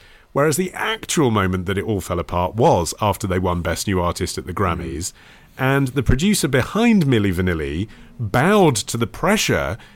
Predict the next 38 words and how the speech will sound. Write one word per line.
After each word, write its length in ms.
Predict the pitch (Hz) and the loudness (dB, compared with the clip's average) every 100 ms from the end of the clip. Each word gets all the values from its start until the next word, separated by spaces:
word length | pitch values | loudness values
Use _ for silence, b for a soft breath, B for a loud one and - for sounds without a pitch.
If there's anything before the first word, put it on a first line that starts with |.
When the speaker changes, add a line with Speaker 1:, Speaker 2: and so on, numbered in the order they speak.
| B | B
Speaker 1:
within 300 | 123 117 208 | 0 4 6
the 100 | 214 | 6
industry 340 | 185 147 - 113 | 4 0 -2 -2
that 100 | 104 | -4
had 120 | - | -4
picked 240 | 135 - | -4 0
up 160 | 151 175 | 0 2
on 120 | 135 | 2
these 200 | 104 90 | 2 2
rumours 400 | 113 120 90 82 | 2 2 0 -4
of 80 | 90 | -2
saying, 160 | 104 | -2
like, 140 | 101 92 | -2 0
"These 160 | 139 - | -2 -2
two 100 | 139 | -2
guys 220 | 110 98 | 0 -2
have 80 | 92 | -2
just 180 | 117 | -2
won 100 | 107 | -2
a 60 | 101 | -2
Grammy 480 | 92 104 143 160 135 | -2 0 0 0 0
for 100 | 120 | 0
Best 280 | 117 101 113 | -2 -2 0
New 120 | 104 | 2
Artist, 380 | 101 92 80 - B B - | 2 -2 -4 -8 B B 0
and 100 | 120 | 2
they're 80 | |
not 240 | 131 143 - | 4 2 2
really 260 | 117 101 | 2 2
artists, 540 | 95 85 - 80 - - | 2 0 -4 -8 -8 -6
they're 160 | 98 | -4
lip-syncing," 800 | 95 - - - 78 78 73 76 - b b b b b | -2 -4 -6 -8 -8 -10 -10 -12 -14 b b b b b
to 100 | 117 | 2
then 240 | 139 143 | 2 2
come 220 | - 143 | 0 2
out 180 | 139 139 | 2 0
and 120 | 120 113 | 0 0
announce 720 | 113 135 101 78 - - | 2 2 0 -2 -6 -10